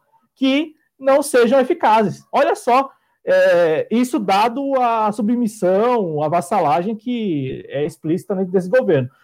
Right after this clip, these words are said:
Mas em relação à, à, à vacina Soberana zero um, uma grande notícia aí, e como você colocou,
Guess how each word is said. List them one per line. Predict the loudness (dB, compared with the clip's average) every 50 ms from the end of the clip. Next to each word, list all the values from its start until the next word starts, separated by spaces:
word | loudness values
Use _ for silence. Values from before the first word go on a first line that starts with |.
| _ _
Mas | -2 0 0 2 4
em | 4
relação | 4 4 4 2 2 2 2 2
à, | 2 2 2 2 4 4 4
à, | 2 2 0 0 2 2 2 0 0 -2
à | 0
vacina | 0 0 -2 -2 -4 -4 -2 0 0 0 -2 -4 -8 _ _ _ _ _
Soberana | _ -4 -2 0 2 2 2 2 2 2 2
zero | 2 2 2 2 0
um, | 0 0 0 2 2 0 0
uma | 0 0 0
grande | 0 0 0 -2 0 0
notícia | 0 0 -2 -2 -6 -6 -4 -4 -4 -4 -2 -2 0
aí, | 0 0 -2 -4 -6 -10 _ _ _ -8
e | -6
como | -4 -2 -2 -2 0
você | -2 -4 -2 -4 -4
colocou, | -4 -2 -2 -2 -2 -2 0 0 0 0 -2 -4